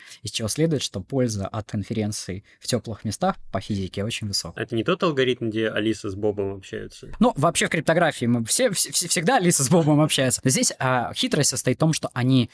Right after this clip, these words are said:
Speaker 1: чтобы распределить одинаковый криптографический ключ, которым они потом шифруют информацию, они общаются по квантовому каналу. То есть Алиса приготовили для Боба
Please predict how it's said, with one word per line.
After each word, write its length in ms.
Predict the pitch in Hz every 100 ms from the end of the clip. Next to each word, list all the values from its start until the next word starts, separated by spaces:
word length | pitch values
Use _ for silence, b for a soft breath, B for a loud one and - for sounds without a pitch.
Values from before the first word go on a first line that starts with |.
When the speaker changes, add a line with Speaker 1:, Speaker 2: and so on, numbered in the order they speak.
| b
Speaker 1:
чтобы 400 | - - 202 139
распределить 440 | 123 - 127 151 -
одинаковый 640 | 117 107 110 101 - 101
криптографический 720 | 101 101 107 110 - - -
ключ, 300 | 110 131 117
которым 300 | - 131 135
они 120 | 117 113
потом 220 | 113 110
шифруют 440 | - 123 127 113
информацию, 640 | 95 - 120 240 - 135 113
они 500 | 113 113 127 170 190
общаются 540 | - 107 - 143 147 -
по 260 | - 131
квантовому 640 | 131 135 147 139 127 120 110
каналу. 440 | 113 123 110 90
То 80 | -
есть 100 | -
Алиса 400 | 113 120 156 -
приготовили 520 | 110 107 - 110 101
для 180 | 95 101
Боба 320 | - 139 107